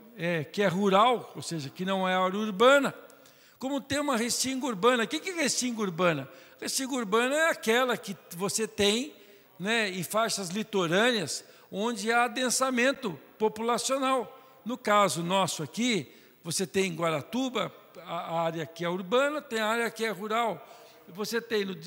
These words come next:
no município de Matinhos, por exemplo, que tem os vales balneários, inclusive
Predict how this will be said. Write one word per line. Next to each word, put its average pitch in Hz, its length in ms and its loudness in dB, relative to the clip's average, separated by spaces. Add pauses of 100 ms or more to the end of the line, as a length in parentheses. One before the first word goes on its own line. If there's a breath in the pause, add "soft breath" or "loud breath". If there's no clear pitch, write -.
(140)
no 185 140 -4
município 190 500 -2
de 180 140 -4
Matinhos, 220 600 -2
por 175 200 -6
exemplo, 175 500 -2 (260 loud breath)
que - 100 -14
tem 190 180 0
os 143 120 -2
vales 180 300 2
balneários, 170 600 -2
inclusive 170 540 -6